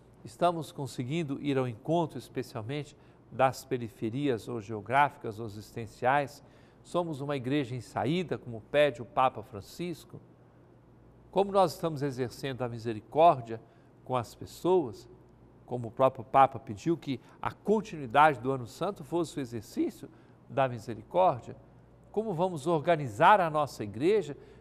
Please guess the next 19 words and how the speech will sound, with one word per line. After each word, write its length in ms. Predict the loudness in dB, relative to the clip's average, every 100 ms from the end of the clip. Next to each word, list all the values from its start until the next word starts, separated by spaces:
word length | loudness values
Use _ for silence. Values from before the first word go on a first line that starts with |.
| -16
de 80 | -14
forma 400 | 2 4 6 2
que 140 | -2
ela 140 | -2 -2
seja 440 | -4 -4 -4 -4
uma 140 | -6 -8
igreja 460 | -6 -4 -4 -6 -10 -16 -20 -8
misericordiosa, 1200 | -6 -2 -2 -4 -6 -8 -6 0 2 2 0 -8 -10 -12
atenta, 800 | -12 -10 -4 -4 -4 -8 -8 -8 -12 -20 _
servidora 1080 | -20 -4 0 0 -4 -6 4 8 8 4 -4 -12 -20 -20 -18 -14
de 80 |
todas 400 | -8 -6 -6 -6
as 160 | -8 -10
pessoas? 720 | -16 -18 -16 -16 -16 -20 -20 _ _ _ _ -20 _ _ _ -20 -20 -20 -20 -20 -20 -20 -20 -20 -20 -20 -20 4
Todo 220 | 6 6
esse 140 | 4 -2
processo 720 | -2 0 2 2 2 -4 -20 -20 -20 _ -20 _ -20 _ _ -20 -20 -20 -20 -20 -20 -20 -6
precisa 520 | -2 -2 -2 -4 -4
ser 360 | -6 -4 -2